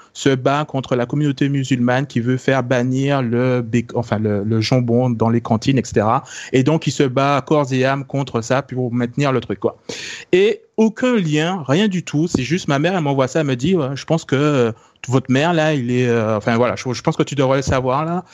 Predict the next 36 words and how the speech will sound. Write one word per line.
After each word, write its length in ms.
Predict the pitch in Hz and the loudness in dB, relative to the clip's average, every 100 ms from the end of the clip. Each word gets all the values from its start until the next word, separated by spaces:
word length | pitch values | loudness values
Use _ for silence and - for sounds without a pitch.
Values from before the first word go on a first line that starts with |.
| - - - - - | -16 -16 -16 -6 2
Et, 640 | 151 151 143 139 139 131 - - | 4 4 2 2 0 -2 -6 0
et 120 | 151 | 0
je 100 | 139 | 2
lui 80 | 170 | 0
dis, 160 | 214 285 | 0 2
mais 320 | 151 139 - _ _ _ | 2 0 -4 _ _ _
ça 180 | - 165 | -2 0
sort 240 | - 220 156 | 0 -2 -2
d'où 220 | 143 208 | -4 -4
ce 160 | - | -6
texte ? 380 | 123 127 127 - - | -4 -2 -4 -8 -10
Tu, 260 | 147 131 | -6 -4
tu, 640 | 131 139 127 127 123 120 120 - | -4 -4 -2 0 -2 -4 -8 -4
elle 120 | 139 | 0
me 40 | 131 | 0
fait, 220 | - 143 | 2 2
ben, 200 | 131 123 | 4 2
c'est 140 | 123 | 2
une 100 | 143 | 2
amie 200 | 147 156 | 2 0
qui 120 | 165 143 | -2 0
me 60 | |
l'a 80 | 139 | 2
envoyé. 440 | 131 135 123 120 123 _ _ _ _ - | 2 2 2 -2 -6 _ _ _ _ -8
Je 60 | |
lui 40 | 127 | 0
dis, 120 | 139 | 2
mais 340 | 139 139 135 - | 4 2 2 0
elle, 220 | 143 135 | -2 0
elle, 140 | 135 131 | -2 0
t'as 160 | 131 | 2
une 80 | 135 | 0
source, 360 | 131 - 311 - | 0 0 0 2
t'as 120 | 156 | 0
un 100 | 151 | 0
truc ? 380 | - 302 349 | -2 -2 -2